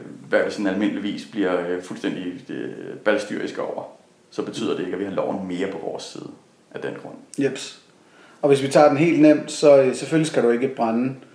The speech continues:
Speaker 2: en eller anden bog bare for at irritere nogle mennesker, men selvfølgelig skal du heller ikke give et menneske, der brænder en bog for at irritere nogle mennesker, opmærksomhed. Det er ligesom en dreng, der spiser orme. Det er ikke sundt at kigge på det for længe.
Speaker 1: Nej, nej.
Speaker 2: Fordi så tilskynder han, man ham bare til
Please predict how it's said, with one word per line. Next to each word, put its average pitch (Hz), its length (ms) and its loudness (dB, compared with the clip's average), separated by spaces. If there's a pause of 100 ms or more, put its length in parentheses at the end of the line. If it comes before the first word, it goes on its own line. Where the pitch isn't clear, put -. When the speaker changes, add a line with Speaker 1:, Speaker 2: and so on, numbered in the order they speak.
(180)
Speaker 2:
en 127 100 -2
eller 123 140 0
anden 127 160 -2
bog 139 220 8
bare 123 220 4
for 139 80 4
at 151 80 4
irritere 180 320 2
nogle 151 160 6
mennesker, 135 320 0 (440)
men 139 140 4
selvfølgelig 147 420 4
skal 143 200 4 (120)
du 143 60 0
heller 143 300 6
ikke - 180 0
give 135 200 -2
et 127 120 -2
menneske, 127 440 0
der 117 100 2
brænder 165 400 6
en 127 80 0
bog 120 260 0
for 131 160 0
at 123 80 2
irritere 139 360 2
nogle 135 180 2
mennesker, 117 320 0 (360)
opmærksomhed. 165 760 4 (760)
Det 165 80 4
er 170 40 6
ligesom 151 260 8
en 135 100 6
dreng, 131 260 0
der - 60 -4
spiser 131 400 0
orme. 160 320 6 (300)
Det 147 160 6
er 139 60 6
ikke 143 160 0
sundt - 340 2 (120)
at - 80 -10
kigge 131 220 -6
på 120 160 0
det 113 100 -4
for - 80 -4
længe. 120 220 -6 (480)
Speaker 1:
Nej, 170 100 -2
nej. 190 80 -4
Speaker 2:
Fordi 127 220 0
så 147 160 -4
tilskynder 135 520 2
han, 120 160 -2
man 117 180 -2
ham 117 160 -2
bare 117 200 0
til - 100 -2